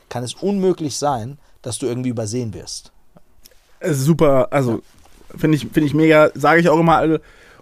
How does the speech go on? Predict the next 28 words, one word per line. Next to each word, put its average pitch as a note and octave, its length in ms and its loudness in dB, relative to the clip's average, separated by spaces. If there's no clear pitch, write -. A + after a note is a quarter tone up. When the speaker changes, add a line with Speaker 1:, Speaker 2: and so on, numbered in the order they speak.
Speaker 2:
unseren D3+ 280 -2
Künstlerinnen F3 680 0
und D3 100 -4
Künstlern, D#3+ 600 0
äh, C3+ 340 6
der D3 240 2
Weg F3 160 4
zum E3+ 120 0
Erfolg E3 300 2
geht E3 140 2
über D3+ 140 4
die C#3+ 100 0
Treppe F#3 280 0
und D3 100 0
nicht D#3 120 -2
über D3+ 140 4
einen B2+ 80 2
Aufzug. E3+ 560 2
Speaker 1:
<laughs> - 60 -8
Speaker 2:
Und D#3 220 2
du D#3+ 60 6
nimmst F#3 240 2
vielleicht F#3+ 280 2
manchmal G3 340 2
kurz F#3+ 180 2
den E3 120 0
Aufzug, F3 580 2
aber D3 360 4